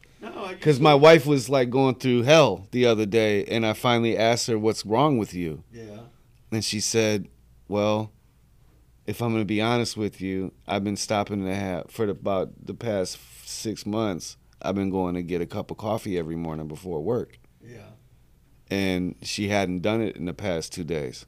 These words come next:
Speaker 1: Right.
Speaker 2: And I said, "Well, there you go, you heroin addict."
Speaker 1: <laughs> Yeah,
Speaker 2: So, I
Speaker 1: coffee.
Speaker 2: mean, that's not to be joking about you heroin, but
Speaker 1: No,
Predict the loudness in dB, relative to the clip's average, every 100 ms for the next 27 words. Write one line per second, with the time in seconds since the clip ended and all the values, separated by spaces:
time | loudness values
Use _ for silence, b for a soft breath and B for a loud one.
0 | -20 -20 -18 -18 -20 _ -20 -20 -20 -20
1 | -20 -20 -8 -2 -2 0 0 0 0 0
2 | 0 -2 -8 _ _ _ _ _ _ _
3 | _ _ -2 2 2 2 4 4 4 2
4 | 2 2 2 0 0 -2 -4 -16 -14 -14
5 | -14 -18 -20 -18 -18 -20 _ b b b
6 | b b b -8 0 2 2 2 4 6
7 | 4 2 2 2 0 -4 2 4 4 2
8 | -2 0 0 0 -2 0 2 2 0 -2
9 | -2 0